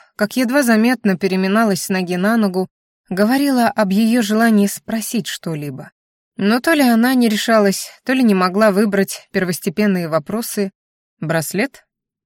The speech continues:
Поговорим о нём?» «С ним и так всё понятно», не скрывая недовольства в голосе, отозвалась Станислава.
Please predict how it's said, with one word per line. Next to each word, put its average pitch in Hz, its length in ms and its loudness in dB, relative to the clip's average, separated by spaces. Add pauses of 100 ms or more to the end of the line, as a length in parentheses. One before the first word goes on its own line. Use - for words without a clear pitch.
(140)
Поговорим 175 480 0
о 170 60 -2
нём?» 226 240 -2 (560)
«С - 160 -12
ним 269 200 2
и 208 40 2
так 170 260 -2
всё - 200 -6
понятно», 180 600 -8 (360)
не 190 140 -2
скрывая 190 400 0
недовольства 180 600 -2
в 160 100 -8
голосе, 208 400 0
отозвалась 165 480 -4
Станислава. 160 720 -8